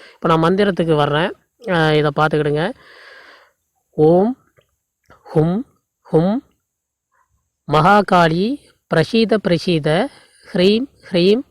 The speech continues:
ஸ்வாஹா. ஓம் ஹும் ஹும் மகாகாளி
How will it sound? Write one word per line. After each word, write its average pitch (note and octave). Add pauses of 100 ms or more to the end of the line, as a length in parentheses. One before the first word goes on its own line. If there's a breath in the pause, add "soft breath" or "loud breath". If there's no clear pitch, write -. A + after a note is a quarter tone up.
(120)
ஸ்வாஹா. C#3 (720 soft breath)
ஓம் D#3+ (500)
ஹும் G3+ (200)
ஹும் F#3+ (640 soft breath)
மகாகாளி E3+